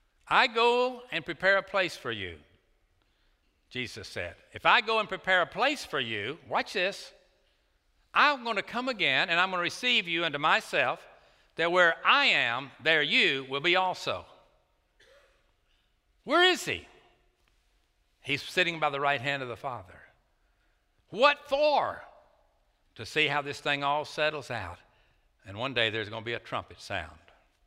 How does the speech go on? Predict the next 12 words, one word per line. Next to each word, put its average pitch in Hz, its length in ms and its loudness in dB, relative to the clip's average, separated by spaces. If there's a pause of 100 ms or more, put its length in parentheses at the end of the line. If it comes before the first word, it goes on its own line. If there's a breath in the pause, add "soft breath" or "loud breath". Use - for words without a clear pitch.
(1300)
Every 214 280 4
one 185 240 0
of 110 200 -6
us 107 300 -4
will 113 80 -10
not 127 220 0
hear 113 260 -2
it 95 180 -8
on 104 200 -12
any 127 240 -2
news 117 300 -6
broadcast. - 800 -8